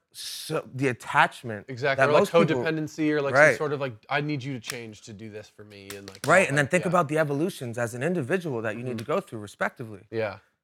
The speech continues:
Speaker 1: Now, you have so much transformation to happen from your mid-twenties to even thirty, you know,
Speaker 2: Yeah.
Speaker 1: like, twenty to, twenty to thirty-five, these huge transformations that,
Speaker 2: Yeah.
Speaker 1: look, like, the f-,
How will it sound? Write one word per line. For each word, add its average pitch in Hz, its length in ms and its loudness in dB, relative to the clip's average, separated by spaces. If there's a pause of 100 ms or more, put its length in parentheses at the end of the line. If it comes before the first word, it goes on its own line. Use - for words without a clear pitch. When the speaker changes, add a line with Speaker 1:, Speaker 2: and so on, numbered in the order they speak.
(200)
Speaker 1:
Now, 147 380 2
you 156 120 -2
have 147 280 4
so - 300 -2
much 160 240 0
transformation 151 640 0
to 131 80 0
happen 127 240 -4
from 127 160 -8
your 123 100 -4
mid-twenties 123 600 -6
to 120 100 -8
even 123 240 -6
thirty, 185 480 4
you 131 100 0
know, 139 140 2
Speaker 2:
Yeah. 180 60 2
Speaker 1:
like, 135 200 0
twenty 135 320 -6
to, 123 140 -10 (320)
twenty 131 260 -8
to 127 60 -8
thirty-five, 143 580 2
these 123 200 -6
huge 208 580 -8
transformations 170 720 -6
that, 147 240 4
Speaker 2:
Yeah. 107 140 -12 (340)
Speaker 1:
look, 196 300 2
like, 135 240 4 (880)
the 156 80 -8
f-, - 180 -12